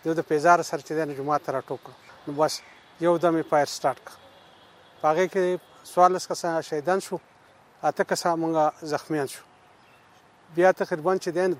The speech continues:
دوه، دوه، دوه، دوه نیمې ګنټې چې دی نو مونږ یې په حراست کې وساتلو. لکه مونږ یې هسپتال دې ته نه پرېښودو چې "یاره تاسو هسپتال ته لاړ شئ." د هغوی په حراست کې مونږ.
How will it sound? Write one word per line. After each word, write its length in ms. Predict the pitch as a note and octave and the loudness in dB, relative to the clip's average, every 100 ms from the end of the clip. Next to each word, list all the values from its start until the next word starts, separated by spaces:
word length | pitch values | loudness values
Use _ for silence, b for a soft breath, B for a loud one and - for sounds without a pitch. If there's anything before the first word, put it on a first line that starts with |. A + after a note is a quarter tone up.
| D#3+ | 0
دوه، 340 | F3+ F#3 F3 C3+ | 0 0 -4 -2
دوه، 260 | F3 F3+ E3+ B B - | 0 0 -2 B B -6
دوه، 120 | D#3 F3+ | 0 2
دوه 120 | F3 | 2
نیمې 200 | G3 G3+ E3+ | 2 2 2
ګنټې 220 | E3 F#3+ F3+ | -2 -2 -2
چې 60 | F3+ | -2
دی 80 | |
نو 80 | F3 E3+ | -2 -2
مونږ 100 | F3 | -2
یې 80 | D#3 | 0
په 40 | D3 C#3 | 0 0
حراست 320 | C#3 - F3 | -2 -4 -8
کې 80 | - | -8
وساتلو. 420 | - C3 - B2 - _ B B B - | -12 -12 -14 -18 -20 _ B B B -12
لکه 160 | D3+ F3 | -4 -2
مونږ 160 | F#3+ | 0
یې 60 | F#3+ | 0
هسپتال 340 | E3 E3+ - E3+ | 0 -4 -2 -2
دې 120 | F3+ E3+ | -2 -2
ته 80 | |
نه 100 | E3+ - | -4 -4
پرېښودو 360 | C#3+ - C3 - _ _ _ _ _ _ _ | -8 -10 -16 -16 _ _ _ _ _ _ _
چې 60 | - | -2
"یاره 160 | E3+ E3+ | 0 2
تاسو 360 | F3+ - E3+ D3+ - - | 0 0 -6 -8 -12 -14
هسپتال 420 | C#3 D3 F3+ F3 | -10 -6 0 0
ته 100 | - E3 | 2 -2
لاړ 100 | D3 | -2
شئ." 80 | - _ _ _ _ _ _ _ _ _ _ _ - | -6 _ _ _ _ _ _ _ _ _ _ _ -4
د 20 | E3 | -2
هغوی 160 | F3+ F#3+ | 0 2
په 40 | F3+ | 4
حراست 340 | E3 - G3 - | 4 4 0 -2
کې 80 | D3+ | -8
مونږ. 140 | C3+ | -8